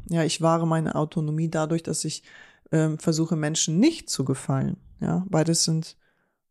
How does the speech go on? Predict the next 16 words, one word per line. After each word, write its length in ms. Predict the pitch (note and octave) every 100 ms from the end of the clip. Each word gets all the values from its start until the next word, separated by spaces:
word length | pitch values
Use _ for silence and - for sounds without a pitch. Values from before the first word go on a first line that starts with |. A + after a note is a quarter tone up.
| _ _
hatte 200 | - E3
ich 80 | E3
schon 220 | E3 D#3
erwähnt, 520 | - D3+ D#3 F3 F3+ F3+
beides 320 | D3+ D#3 -
sind 140 | D#3
Strategien. 600 | - - E3+ D#3 D3+ C#3 D3 - - -
Mehr 160 | C#3
ist 200 | C#3 -
es 160 | - -
nicht. 260 | E3 - - _ _ _ _ _ _ _ _ _ _ _
Am 140 | - F3
Ende, 520 | A#3 A#3+ B3+ C4+ C#4 - _ _ _ _ _ _ _ _ -
äh, 220 | - E3 F3
dieser 240 | F3+ F3+
Laut-Gedacht-Folge 1400 | F3+ G#3 - E3 E3+ F#3 - - F#3+ F#3+ G3 G#3 A#3